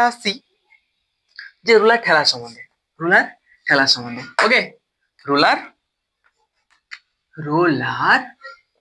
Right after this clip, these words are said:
ঠেলা, রুলার ঠেলা, রুলার ঠেলা কি করে, আহ, রুলার ঠেলার সময় আমরা কিভাবে বল প্রয়োগ করি সেটাও দেখবো, ওকে? বুঝতে পারছো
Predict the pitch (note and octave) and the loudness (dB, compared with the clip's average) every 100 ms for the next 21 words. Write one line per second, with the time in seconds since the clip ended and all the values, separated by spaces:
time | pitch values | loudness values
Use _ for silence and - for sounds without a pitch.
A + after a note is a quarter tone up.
0 | _ _ _ _ _ _ _ _ _ _ | _ _ _ _ _ _ _ _ _ _
1 | - D#3+ B2 A2+ - _ D#3 F3+ B3+ - | -6 -2 0 -2 -10 _ -4 0 0 -2
2 | - - C3 A2 - _ D#3+ F#3 D#3 E3 | -12 -10 -6 -4 -6 _ -2 0 0 0
3 | E3 E3 G3 B3 - D3 C#3+ D3 F3 E3+ | -2 -6 -6 -6 -4 0 2 2 0 2
4 | D#3+ E3+ F#3 E3+ B3 - - - _ - | 0 0 0 2 0 -2 -14 -20 _ -4
5 | F#3+ F#3 F3 E3+ F3+ E3+ F#3 F#3+ D#3 D3 | 0 4 2 2 -2 0 0 2 0 0
6 | C3+ B2 E3+ C4 G3+ - _ _ _ E3 | -2 0 2 2 0 -4 _ _ _ -4
7 | F#3+ A#3 A#3+ | 2 2 2